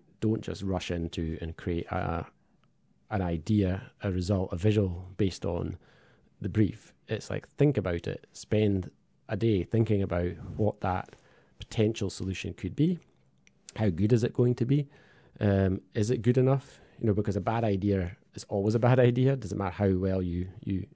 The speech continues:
how, how many layers of visual fluff you add to that, it'll always be a bad idea. Um, but if you get a good idea,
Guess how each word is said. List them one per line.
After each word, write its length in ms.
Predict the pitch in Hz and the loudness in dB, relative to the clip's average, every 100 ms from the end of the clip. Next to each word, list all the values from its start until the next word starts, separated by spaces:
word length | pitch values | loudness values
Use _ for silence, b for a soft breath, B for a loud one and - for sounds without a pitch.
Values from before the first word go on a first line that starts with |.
| - | -6
how, 120 | 101 92 - | -4 -2 0
how 80 | |
many 360 | 107 101 95 92 | 2 2 0 -2
layers 360 | 98 104 101 92 | 2 4 4 2
of 300 | 87 82 - _ - | -4 -6 -20 _ -4
visual 460 | 101 95 92 87 - b b b b b | 0 2 0 -2 -8 b b b b b
fluff 380 | - 107 117 - | -4 -4 -4 -4
you 120 | 95 | -2
add 180 | 101 123 | -2 -2
to 80 | 123 | -2
that, 240 | 135 - _ | -2 -2 _
it'll 220 | - - | -10 -4
always 200 | 92 82 | -2 -4
be 120 | - | -8
a 40 | 90 | -4
bad 200 | 95 90 | -2 -2
idea. 320 | 87 92 90 b b b b - | -2 -4 -6 b b b b -4
Um, 340 | 104 92 90 - | 0 0 -2 -6
but 160 | - - | -8 -8
if 120 | - | -4
you 100 | 101 | -2
get 160 | 95 | -2
a 40 | 95 | 0
good 180 | 95 127 | 2 4
idea, 440 | 90 82 85 90 | 2 -2 -4 -4